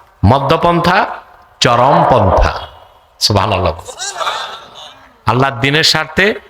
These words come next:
তিনটা পন্থাকে আল্লাহ স্বীকৃতি দিছেন। আমাদের অনেকের ধারণা ইসলামে চরম পন্থা নাই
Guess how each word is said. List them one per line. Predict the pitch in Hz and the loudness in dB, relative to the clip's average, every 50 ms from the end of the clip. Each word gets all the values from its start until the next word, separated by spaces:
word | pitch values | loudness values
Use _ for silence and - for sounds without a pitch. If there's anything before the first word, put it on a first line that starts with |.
| _ _ _ _ | _ _ _ _
তিনটা | - 208 226 220 - 196 180 | -2 -2 -2 0 -2 -2 -2
পন্থাকে | - 165 156 151 135 147 143 - - 147 139 | 0 0 0 0 0 0 -2 0 0 0 0
আল্লাহ | 135 135 127 123 | 2 2 0 0
স্বীকৃতি | 113 - - 135 - - 123 117 - 113 | 0 0 0 0 0 0 0 2 2 2
দিছেন। | 107 98 95 87 - - 87 80 80 - - _ _ _ _ _ _ _ _ _ _ _ _ _ _ _ _ _ _ _ _ _ _ _ _ _ _ _ _ _ _ _ _ _ _ _ _ _ _ _ _ _ _ _ - | 2 2 2 2 2 0 -2 -2 -4 -12 -18 _ _ _ _ _ _ _ _ _ _ _ _ _ _ _ _ _ _ _ _ _ _ _ _ _ _ _ _ _ _ _ _ _ _ _ _ _ _ _ _ _ _ _ 0
আমাদের | 139 175 208 233 - 247 233 | 0 2 2 2 2 4 4
অনেকের | 233 226 226 220 214 202 165 | 4 2 2 2 0 0 0
ধারণা | 143 - 170 175 165 151 131 113 117 113 - - - - - _ _ - | 0 0 0 2 0 0 0 0 -2 -4 -6 -10 -14 -20 -20 _ _ -2
ইসলামে | 147 147 - - 175 175 185 175 | 0 0 2 0 0 0 0 0
চরম | 175 - 151 143 143 139 131 - | 0 2 2 2 2 2 2 2
পন্থা | 127 123 110 104 107 110 | 2 2 0 0 -2 -2
নাই | 104 95 90 85 80 | -2 -2 -4 -4 -6